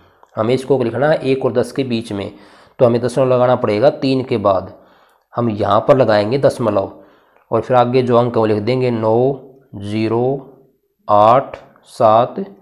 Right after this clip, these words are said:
आठ। अब ये जो संख्या हमारे पास, ये एक और दस के बीच की है,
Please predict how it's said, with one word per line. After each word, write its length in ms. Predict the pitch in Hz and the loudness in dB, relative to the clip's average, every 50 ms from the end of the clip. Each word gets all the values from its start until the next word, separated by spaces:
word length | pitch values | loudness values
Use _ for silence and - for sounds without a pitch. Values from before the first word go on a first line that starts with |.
| _ _ _ _ _ _ _ _ _ _ - | _ _ _ _ _ _ _ _ _ _ -2
आठ। 340 | - 110 101 98 - - - - - _ _ _ _ _ _ - | 2 2 2 2 0 -2 -14 -20 -20 _ _ _ _ _ _ -6
अब 160 | 131 113 104 | -4 -4 -4
ये 180 | 110 117 147 156 | -2 0 2 2
जो 80 | 156 160 | 2 2
संख्या 360 | 151 - 147 131 - - 135 117 | 0 0 -2 -4 -2 0 0 0
हमारे 240 | 104 101 95 95 | 2 0 0 -2
पास, 280 | 87 - 120 135 131 - - | -2 0 0 0 0 -2 -6
ये 220 | 117 123 120 120 - | -8 -8 -8 -8 -6
एक 220 | 127 127 131 127 123 | -4 -4 -4 -2 -2
और 100 | 117 110 | -4 -4
दस 180 | 101 107 95 - | -4 -6 -8 -8
के 240 | - - 110 131 170 214 - - - 120 | -10 -6 -4 -4 -4 -4 -8 -14 -14 -12
बीच 340 | 110 110 120 120 120 - - | -8 -6 -6 -6 -6 -8 -16
की 160 | - - 95 | -14 -12 -12
है, 220 | 87 - - - | -12 -12 -16 -20